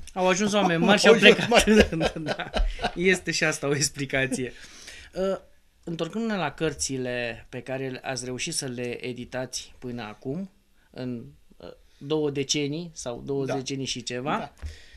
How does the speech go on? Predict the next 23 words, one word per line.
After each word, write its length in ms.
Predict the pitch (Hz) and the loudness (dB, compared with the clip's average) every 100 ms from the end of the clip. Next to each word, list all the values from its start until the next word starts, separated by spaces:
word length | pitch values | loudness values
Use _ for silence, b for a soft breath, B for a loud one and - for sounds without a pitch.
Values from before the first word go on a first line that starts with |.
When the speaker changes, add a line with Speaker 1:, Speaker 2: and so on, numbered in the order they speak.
| B - | B -6
Speaker 2:
Da. 100 | 202 | -2
Speaker 1:
uh, 340 | 190 190 185 - | 2 2 -2 -4
ați 200 | - 180 | -6 -4
început 380 | 190 180 175 196 | -2 -4 -4 -6
cu 100 | 185 | -6
Dascălii 840 | 160 170 - 170 160 156 147 143 135 | 0 0 0 -2 0 0 0 0 -2
Averea 380 | 135 147 151 135 | -2 -2 -2 -2
României, 500 | 135 131 131 143 139 | -4 -4 -4 -2 -2
care 200 | 139 139 | 0 0
este 240 | 143 147 | -2 -4
practic 440 | 131 147 143 135 | -2 -4 -4 -6
ultima 420 | 156 143 139 139 135 | -4 -2 -2 -2 -2
carte 280 | 147 135 | -2 -2
apărută, 460 | 135 123 139 120 - | -6 -4 -6 -6 -10
nu? 180 | 110 143 | -10 -10
Sau 220 | 151 110 - | -8 -8 -4
Speaker 2:
Nu, 60 | |
nu, 40 | 139 | -2
Speaker 1:
penultima? 360 | 160 120 110 95 | -2 -2 -4 -6
Speaker 2:
nu, 80 | 135 | -8
nu. 120 | 156 - - - | -12 -16 -20 -14
Speaker 1:
Ah. 140 | 156 - | -10 -8
Speaker 2:
Nu, 240 | 156 107 | -6 -8